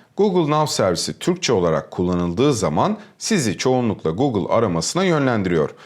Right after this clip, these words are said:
Yurt dışında Fandango gibi Google Now ile çalışan birçok uygulama var. Bu uygulamalar üzerinden örneğin aldığınız bir bileti Google Now direkt olarak algılayabiliyor.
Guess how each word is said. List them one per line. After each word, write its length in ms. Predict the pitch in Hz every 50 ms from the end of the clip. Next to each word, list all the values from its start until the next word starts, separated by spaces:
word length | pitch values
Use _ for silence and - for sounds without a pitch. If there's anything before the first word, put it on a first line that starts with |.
| - _ _
Yurt 260 | - 127 165 156 160
dışında 360 | - 113 - - 87 78 78 78
Fandango 640 | - - 90 87 87 92 123 139 143 123 101 85
gibi 200 | 85 87 78 71 76 - - -
Google 360 | - 113 135 131 107 90 82 80
Now 280 | 95 117 139 143 127
ile 120 | 95 85 80
çalışan 540 | - - 78 76 76 - 76 60 76 98
birçok 320 | 143 165 - 180 180 185 -
uygulama 440 | 190 175 160 160 160 156 151 135 120
var. 180 | 87 76 - - - - - _ -
Bu 60 | 170
uygulamalar 540 | 175 165 135 127 107 95 90 85 82 80 76
üzerinden 680 | 80 113 110 113 123 110 98 90 85 85 78 - -
örneğin 380 | - 98 110 117 107 87 78 - -
aldığınız 560 | - 73 82 82 82 87 95 127 143 135 123
bir 180 | 120 101 82 78
bileti 520 | 78 73 73 71 - - 151 196 202 - - - - _ -
Google 320 | 175 180 143 117 107 95
Now 360 | 101 95 80 73 71 71 82
direkt 220 | 82 104 127 - 170
olarak 300 | 165 160 165 170 165 -
algılayabiliyor. 720 | 160 165 160 156 165 165 170 165 160 165 165 180 190 196